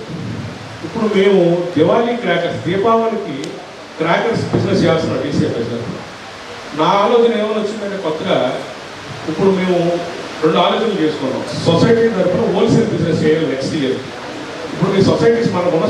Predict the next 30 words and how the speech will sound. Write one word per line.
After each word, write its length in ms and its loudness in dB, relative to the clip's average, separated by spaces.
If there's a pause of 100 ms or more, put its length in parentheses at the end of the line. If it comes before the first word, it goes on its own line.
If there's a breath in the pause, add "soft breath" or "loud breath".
సొసైటీస్‌లో, 560 0 (840)
ఆ, 40 0 (360)
ఇప్పుడు 180 0
మీరు 240 4
ఎరువులు 240 6
అమ్మితే, 300 4 (680)
అంటే 200 -6
ఎరువులు 300 2
అమ్మితే 340 0 (180)
తక్కువ 280 2
లాభం 240 4
వస్తుంది, 240 -4 (540)
అంటే 160 0
ఇరవై 280 4
రూపాయలు, 300 2 (100)
ముప్పై 180 -2
రూపాయలు 420 -4 (100)
మించి 320 -6
రాదు. 240 0 (1300)
ఒకవేళ 340 4 (100)
మనం 160 -2 (100)
క్రాకర్స్ 460 0
బిజినెస్ 320 0
చేస్తే 280 0
ఈ 100 2
సొసైటీస్ 380 2
అన్ని 200 2
కూడా 120 4
డెవలప్ 340 2
అవుతాయి. 220 -4